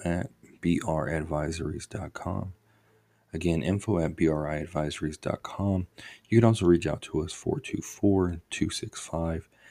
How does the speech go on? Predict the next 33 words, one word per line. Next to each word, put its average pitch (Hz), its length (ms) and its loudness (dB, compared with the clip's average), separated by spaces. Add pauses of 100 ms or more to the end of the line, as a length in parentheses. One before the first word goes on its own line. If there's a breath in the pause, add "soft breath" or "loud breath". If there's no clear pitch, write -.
(260 loud breath)
nine 73 240 -4
six - 320 -6
eight - 180 -6
four. 87 440 -4 (880)
Four 82 320 0
two - 200 -4
four, 85 380 6
two - 280 -2
six - 280 -8
five, 71 380 -6
nine 78 220 -4
six - 340 -10
eight - 140 -4
four. 82 280 -6
We're - 180 -8
always - 560 -8 (840)
more 82 120 2
than 82 120 4
happy - 240 -2
to - 80 -4
help - 240 -2
out, 80 260 0 (560 loud breath)
um, 98 320 -8
provide 82 360 2
advice, 78 640 -2 (240)
um, 73 360 -6 (160)
and 82 100 0
if 80 140 -4
you 80 80 0
need 76 80 -2
a - 40 -10
tax 78 220 -4
professional, 76 680 -4